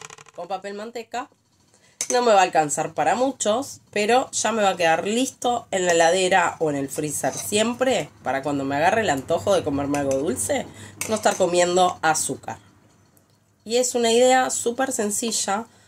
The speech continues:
fácil y sobre todo, como me gusta a mí, nutritiva. Tenés que hacerla. Déjame que te muestre cómo queda el resultado final. Bueno, y después de unos minutos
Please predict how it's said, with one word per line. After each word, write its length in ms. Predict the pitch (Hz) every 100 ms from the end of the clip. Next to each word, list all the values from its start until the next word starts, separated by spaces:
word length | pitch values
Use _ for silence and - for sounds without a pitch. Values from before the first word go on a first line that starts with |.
| _ _
fácil 760 | - - 277 - 247 254 254 - - _ _
y 120 | 175
sobre 460 | - - 156 147 143
todo, 520 | 139 147 185 208 135 _
como 200 | - 135
me 60 | 127
gusta 260 | 143 -
a 20 |
mí, 240 | 120 135 226 _ _ -
nutritiva. 1080 | 160 170 175 196 226 202 185 - - - _ _ _ _ _ _ _ _ _ _ _
Tenés 240 | - 139 160
que 80 | 147
hacerla. 400 | - 101 98 - _ _ _ _ _
Déjame 300 | - - 165
que 100 | 180
te 100 | 160
muestre 540 | 139 175 - 190 143 - _ _
cómo 280 | - 160 156
queda 120 | 160
el 100 | 160
resultado 460 | 147 143 139 156 165
final. 500 | - 147 196 277 - _ - -
Bueno, 220 | 214 160 -
y 100 | 202
después 320 | 202 381 370
de 60 |
unos 180 | 196 151
minutos 720 | 156 143 185 226 196 139 -